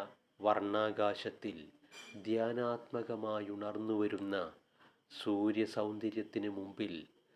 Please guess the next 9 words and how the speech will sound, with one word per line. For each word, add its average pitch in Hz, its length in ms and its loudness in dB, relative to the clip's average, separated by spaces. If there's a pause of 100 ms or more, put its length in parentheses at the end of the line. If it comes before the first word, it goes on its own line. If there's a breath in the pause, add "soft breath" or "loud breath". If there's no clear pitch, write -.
(220 soft breath)
ആശ്ചര്യഭരിതനായിപ്പോയ 104 1700 0 (200)
ആ 101 200 6
അതിഥി 98 440 -2 (560 soft breath)
അറിയാതെ 101 640 4 (160)
വിളിച്ചു 101 440 -4
പറഞ്ഞു, 95 440 -2 (640 soft breath)
"എത്ര 113 380 4
മനോഹരമായ 107 1000 0 (360)
സൂര്യൻ!" 101 560 -2